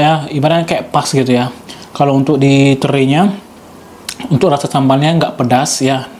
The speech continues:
eh, biasa-biasa aja, normal ya. Mungkin anak-anak juga bisa makannya. Dan untuk rasa terinya, terinya nggak,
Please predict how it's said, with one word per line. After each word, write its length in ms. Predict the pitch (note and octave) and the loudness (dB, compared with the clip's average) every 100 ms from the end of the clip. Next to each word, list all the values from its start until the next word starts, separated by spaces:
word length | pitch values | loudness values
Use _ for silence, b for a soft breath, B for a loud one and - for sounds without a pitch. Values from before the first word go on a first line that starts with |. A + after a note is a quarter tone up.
| - | -8
eh, 520 | C3+ C3+ C3+ C3 C3 | 0 2 2 2 2
biasa-biasa 480 | B2+ B2+ C3 C3 C3 | 2 0 -2 0 0
aja, 160 | B2+ C#3 | 2 2
normal 320 | B2 B2 C3+ | 2 2 2
ya. 120 | C3 B2+ | 2 2
Mungkin 240 | B2+ D#3+ | 0 0
anak-anak 320 | C#3+ C3 C3+ | 0 0 2
juga 160 | B2+ C3+ | 2 2
bisa 240 | B2+ C3 | 0 2
makannya. 480 | B2 - A#2+ C#3 D#3+ B B B B B B B - | 2 2 2 2 0 B B B B B B B -2
Dan 240 | C3+ C3+ | 2 2
untuk 160 | C3+ C#3 | 2 0
rasa 560 | C3+ C#3 C3+ C3+ C3+ C3 B B B B - - - - - - - | 0 0 2 2 2 0 B B B B -20 -20 -20 -20 -20 -18 -4
terinya, 400 | C#3 C#3 E3+ F#3 - - | 0 2 2 0 -4 -8
terinya 260 | - C#3+ F3 | -2 0 2
nggak, 140 | E3 | 0